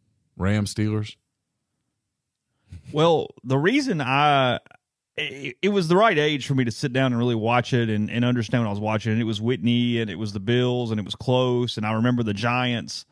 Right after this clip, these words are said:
Speaker 2: had the late drive with Otis, Otis Anderson and just
Speaker 1: Yeah.
Speaker 2: getting the ball down and Hostetler and the whole deal. But I tell you what did it, too, was I had, like, this N F L films thing. You know, they would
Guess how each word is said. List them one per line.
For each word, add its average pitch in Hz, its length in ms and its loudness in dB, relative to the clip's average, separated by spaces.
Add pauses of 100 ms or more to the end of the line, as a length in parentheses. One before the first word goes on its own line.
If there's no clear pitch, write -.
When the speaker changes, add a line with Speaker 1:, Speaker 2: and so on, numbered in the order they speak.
(560)
Speaker 2:
had 139 220 0
the 123 80 2
late 127 260 0
drive 123 440 2
with 117 100 -2
Otis, 127 360 0
Otis 127 400 0
Anderson 123 560 2
and 107 120 2
just 104 140 -4
Speaker 1:
Yeah. 98 80 2
Speaker 2:
getting 117 160 2
the 120 60 2
ball 123 300 0
down 120 520 -2
and 101 120 -6
Hostetler 120 520 -2
and 120 100 0
the 110 40 0
whole 117 160 0
deal. 131 240 2
But 123 120 0
I 117 60 2
tell 214 180 -2
you 269 120 0
what 117 200 0
did 123 160 0
it, - 120 -8
too, 135 360 2 (540)
was 131 680 0 (120)
I 127 100 0
had, 180 320 -2
like, 131 260 -2
this - 540 -2 (1300)
N 160 140 2
F 165 180 0
L 151 240 4
films 135 880 -2
thing. 143 340 0
You 139 80 0
know, 131 140 0
they 123 80 -2
would 113 120 -4